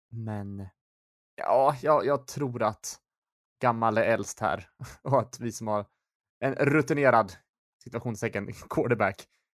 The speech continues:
kommer ta Mac Jones nu och, eh, ja, nej, jag, eh,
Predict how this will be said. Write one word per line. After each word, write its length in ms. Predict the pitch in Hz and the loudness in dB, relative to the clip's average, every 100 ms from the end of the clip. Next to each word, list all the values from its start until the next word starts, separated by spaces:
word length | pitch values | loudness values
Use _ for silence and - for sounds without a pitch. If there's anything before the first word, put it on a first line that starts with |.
| _ | _
kommer 220 | 123 110 | -4 -4
ta 300 | - 104 92 | -2 -2 -2
Mac 200 | 98 101 - | -2 -2 -2
Jones 300 | 107 95 - | -6 -6 -10
nu 120 | 92 | -10
och, 380 | 82 101 - - | -4 -4 -4 -6
eh, 260 | 98 92 92 - _ _ _ _ _ _ _ _ _ _ - - | -4 -4 -6 -14 _ _ _ _ _ _ _ _ _ _ -20 2
ja, 300 | 131 120 - - | 4 4 0 0
nej, 360 | 135 135 127 - | 4 4 4 -2
jag, 460 | 127 117 117 101 110 | 0 2 2 0 -4
eh, 360 | 101 98 95 | -4 -4 -6